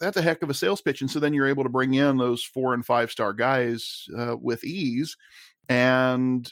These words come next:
because they, you know, they know. And so then those guys go in and get drafted and so on and so forth. I, I just don't worry about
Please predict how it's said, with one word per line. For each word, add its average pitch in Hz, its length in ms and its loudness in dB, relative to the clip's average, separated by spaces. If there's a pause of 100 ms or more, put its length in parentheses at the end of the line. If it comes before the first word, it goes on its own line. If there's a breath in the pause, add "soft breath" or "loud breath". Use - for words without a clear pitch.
because 123 360 0
they, 120 280 0
you 117 160 -8
know, 160 200 -6
they 165 160 -4
know. 160 300 -2
And 101 100 -6
so 107 100 -6
then 104 160 -4
those 107 180 -2
guys 110 220 -2
go 113 160 -4
in 120 60 -2
and 127 60 -2
get 113 100 -6
drafted 113 300 -2
and 113 60 -10
so 113 80 -6
on 107 60 -4
and 107 80 -8
so 139 100 -6
forth. 95 240 -12
I, 123 80 -2 (220)
I 156 140 2
just 190 260 -4
don't 160 240 2
worry 160 320 4
about 110 360 0